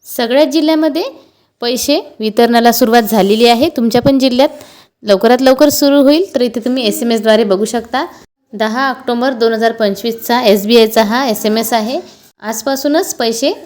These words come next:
आपल्या खात्यामध्ये जमा व्हायला सुरुवात झालेली आहे आणि पुढच्या एक दोन दिवसात सगळ्यांच्याच खात्यात पैसे लवकरात लवकर जमा होतील. म्हणजे अकरा ऑक्टोबर, बारा ऑक्टोबर असे दोन तीन दिवसातच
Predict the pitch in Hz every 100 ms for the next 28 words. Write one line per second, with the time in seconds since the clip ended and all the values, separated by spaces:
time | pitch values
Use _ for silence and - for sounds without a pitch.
0 | - 208 247 247 240 226 226 233 254 220
1 | 220 220 220 226 233 214 208 214 185 202
2 | 233 233 269 440 _ - 247 262 254 262
3 | 269 370 269 233 262 254 254 233 302 285
4 | 208 208 208 269 269 269 277 262 226 247
5 | 240 180 220 220 233 226 247 226 214 220
6 | 214 214 269 349 - _ _ - 208 202
7 | 254 359 - 202 214 202 - 185 185 185
8 | 185 175 185 185 180 190 185 180 180 -
9 | _ _ _ 226 277 247 247 240 247 240
10 | 233 240 285 349